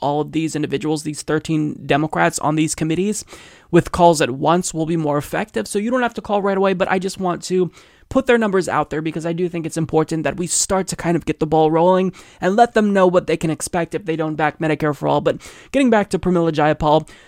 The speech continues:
she's someone who I respect perhaps more so than most people in Congress.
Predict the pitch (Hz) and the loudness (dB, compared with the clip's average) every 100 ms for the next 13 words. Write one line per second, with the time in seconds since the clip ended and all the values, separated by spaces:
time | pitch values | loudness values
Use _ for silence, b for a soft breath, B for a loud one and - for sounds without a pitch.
0 | B - 269 - 233 208 202 185 175 180 | B -2 -2 0 0 0 0 -2 -2 -4
1 | 196 - 190 180 - - _ _ _ _ | -6 -4 -4 -2 -8 -10 _ _ _ _
2 | 202 214 226 - - - - _ - 220 | 0 4 4 4 -2 -2 -6 _ 4 4
3 | 240 262 233 208 180 170 180 - - - | 6 4 4 4 4 2 2 -2 -6 -8
4 | - 165 156 151 156 147 151 131 - | -4 0 0 -2 -4 -4 -4 -4 -6